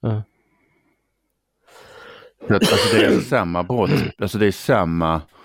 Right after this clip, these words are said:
Speaker 2: Alltså, staten ser lika allvarligt på olovlig körning som... som, eh, ehm,
Speaker 1: Olaga
Speaker 2: olaga
Speaker 1: kattverksamhet.
Speaker 2: kattverksamhet.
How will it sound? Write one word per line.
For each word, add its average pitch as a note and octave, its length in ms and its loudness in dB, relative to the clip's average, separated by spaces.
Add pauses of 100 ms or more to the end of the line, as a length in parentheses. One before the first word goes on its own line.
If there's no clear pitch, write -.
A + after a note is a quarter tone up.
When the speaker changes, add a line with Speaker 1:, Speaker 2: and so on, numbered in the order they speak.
(440)
Speaker 2:
Alltså, G#2 220 -6
staten G2 520 -2
ser G2 140 0
lika G#2 320 0
allvarligt E2+ 540 -2
på E2 80 -2
olovlig D2 480 -2
körning D#2 580 0
som... B1+ 560 -6
som, B1 640 -6
eh, A#1+ 380 -4 (2250)
ehm, B1 800 -4 (2750)
Speaker 1:
Olaga G#2 380 2
Speaker 2:
olaga D2+ 220 0
Speaker 1:
kattverksamhet. F2 600 -4
Speaker 2:
kattverksamhet. - 440 -14